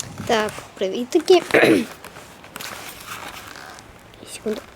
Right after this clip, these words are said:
Блін. Привітки ще раз. Знімаю. Все окей. Ем, скажете, що я тут роблю? Я приїхав тут роблю. Ой, як я тут роблю? Блін.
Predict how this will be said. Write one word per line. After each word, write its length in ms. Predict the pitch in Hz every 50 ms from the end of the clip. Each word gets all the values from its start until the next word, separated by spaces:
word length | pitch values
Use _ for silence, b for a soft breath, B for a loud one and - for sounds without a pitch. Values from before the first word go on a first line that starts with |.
| - - - - -
Блін. 120 | - - - - - - - - - - - - - - - - - - - - - - - - - - - - - - - - - - - - - - - - - - - - - - - - - - - - - - - - - - - - - - - - - -
Привітки 420 | - - 262 240 214 - - - 214
ще 240 | - - - 262 285
раз. 340 | 320 330 - - - - - - - - - - - - - B B B B B B - - -
Знімаю. 340 | - 220 214 247 277 330 339 339 302 B B B B B B B B B B B B - - - -
Все 220 | - - - 190 196
окей. 260 | 202 - 294 339 311 - - 247 254 - - B B B B B B B B B B B B B B - - -
Ем, 760 | 233 254 247 240 247 240 233 233 233 220 220 220 - 226 226 - -
скажете, 460 | - - - 202 185 - - 190 190
що 280 | 202 - - - - 247
я 180 | 247 262 254 233
тут 360 | - - 202 202 226 - -
роблю? 420 | 208 190 170 175 185 - 175 - - - - - - - - - -
Я 360 | 220 185 190 170 113 151 120 107 196
приїхав 420 | - - 196 180 190 - - - - - -
тут 200 | - - - - 247 247 - 285
роблю. 180 | 285 277 262 277 269 254 - - - - -
Ой, 240 | 233 196 139 107 208 - - - -
як 180 | 220 220 - 247
я 80 | 220
тут 180 | 202 208 196 -
роблю? 120 | - - - - - - -
Блін. 240 | - - - -